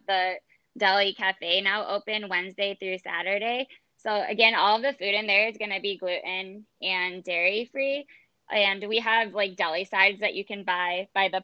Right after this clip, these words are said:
pound. So we have a chicken salad that is, like, amazing. It's been selling out every week. And then we always have, like, a veggie filled slaw and, like, a, a potato salad and roasted veggies and things like that that you can buy by the pound. We also have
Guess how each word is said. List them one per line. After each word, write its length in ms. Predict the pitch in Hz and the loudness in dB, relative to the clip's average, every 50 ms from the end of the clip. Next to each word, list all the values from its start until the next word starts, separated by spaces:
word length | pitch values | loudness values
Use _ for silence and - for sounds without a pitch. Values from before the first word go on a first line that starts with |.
| - - | -6 -10
pound. 500 | 180 170 175 175 190 202 220 240 254 247 _ _ _ _ _ | -6 -4 -4 -4 -4 -6 -8 -10 -12 _ _ _ _ _ _
So 420 | - - 220 208 202 196 202 196 _ - | -2 2 4 4 4 4 2 -2 _ 0
we 100 | 190 208 | 4 6
have 200 | 214 208 233 240 | 8 8 8 6
a 60 | 247 | 2
chicken 400 | 214 - 220 175 - 202 190 185 | -2 -2 -4 -4 -4 -4 -8 -8
salad 420 | - 160 160 170 180 180 190 190 190 | -8 -4 -2 -2 0 0 -2 -2 0
that 180 | 180 160 - | -2 -2 -2
is, 100 | 175 160 | -6 -8
like, 160 | 180 175 165 - | -8 -8 -4 -4
amazing. 560 | 196 190 185 165 156 160 175 165 170 165 170 | -4 -4 -4 -6 -6 -6 -6 -6 -8 -8 -8
It's 120 | 180 - | -8 -8
been 200 | - - 190 185 - | -8 -8 -8 -6 -2
selling 280 | - 175 180 180 185 | 0 2 2 2 2
out 180 | 180 175 165 - - | 0 -2 -2 0 0
every 300 | 175 175 160 180 170 170 | -2 -2 0 -2 -4 -4
week. 300 | 151 - 165 180 190 - _ _ _ _ _ _ - - | -6 -4 -2 -2 -2 -2 _ _ _ _ _ _ 0 0
And 120 | 196 190 | 2 6
then 200 | 190 180 185 190 | 6 6 6 6
we 100 | 208 208 | 4 4
always 300 | 156 175 190 208 214 208 | 4 4 4 2 2 2
have, 180 | 208 175 175 170 | 2 0 2 2
like, 180 | 190 185 185 | 0 -2 0
a 200 | - 170 165 170 160 - - | 0 0 0 -2 -4 -4 0
veggie 320 | 196 196 185 180 190 190 | 2 2 2 2 -2 -4
filled 240 | - - 190 185 180 - | -4 -4 -4 -6 -6 -10
slaw 500 | - - 190 180 175 175 170 170 170 175 180 208 _ _ - | -12 -6 -2 0 0 2 2 2 2 2 0 -2 _ _ -10
and, 80 | 196 190 | -6 -6
like, 140 | 180 175 | -6 -2
a, 300 | - 180 180 - - - | -2 -2 -4 -2 -4 -4
a 20 | 190 | -4
potato 460 | - 196 185 - - 202 185 180 185 | -2 -4 -6 0 2 2 2 2 0
salad 480 | 185 - 190 175 175 180 180 180 180 165 | 0 2 2 4 4 4 4 2 0 -2
and 120 | 160 170 | -2 -2
roasted 400 | 180 190 185 185 - - 196 185 | 0 -2 -2 -2 -4 -8 -8 -4
veggies 480 | - 175 175 175 175 175 180 180 170 180 | 0 0 0 0 -2 -6 -8 -8 -10 -10
and 140 | 175 165 | -14 -12
things 180 | - 185 180 170 - | -10 -10 -10 -8 -6
like 180 | 165 170 180 | -8 -8 -4
that 200 | - - 165 160 - | 2 2 2 2 2
that 80 | 180 - | -4 -2
you 140 | 185 208 214 | -2 -2 -4
can 200 | - 233 208 185 | -4 -8 -4 0
buy 220 | 185 180 175 185 | 2 4 4 4
by 160 | 185 185 185 | 2 2 0
the 160 | 175 185 185 - | 2 0 -2 -2
pound. 440 | - 175 170 165 160 180 202 214 - _ _ _ _ _ _ _ - | -2 0 0 2 2 0 -2 -4 -6 _ _ _ _ _ _ _ 6
We 140 | 214 220 | 8 10
also 260 | 202 196 202 - 254 262 | 10 8 8 4 2 4
have 240 | 247 214 202 190 | 4 4 4 2